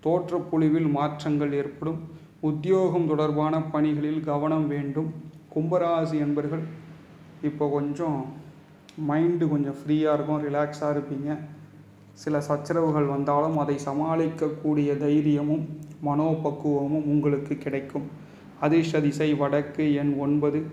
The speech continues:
அவிட்டம், சதயம், பூரட்டாதி நட்சத்திரக்காரர்களுக்கு சிந்தனைகள் மேம்படும். சதயம் நட்சத்திரத்தில் பிறந்தவர்கள்,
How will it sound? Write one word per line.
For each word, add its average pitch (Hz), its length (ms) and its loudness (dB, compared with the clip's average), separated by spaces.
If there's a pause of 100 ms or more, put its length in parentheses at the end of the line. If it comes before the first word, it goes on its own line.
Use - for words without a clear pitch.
(400)
அவிட்டம், 170 540 0
சதயம், 151 600 -2
பூரட்டாதி 147 600 -2
நட்சத்திரக்காரர்களுக்கு 139 1200 -2
சிந்தனைகள் 151 640 2
மேம்படும். 143 460 -2 (300)
சதயம் 175 520 0
நட்சத்திரத்தில் 147 840 -4
பிறந்தவர்கள், 147 760 0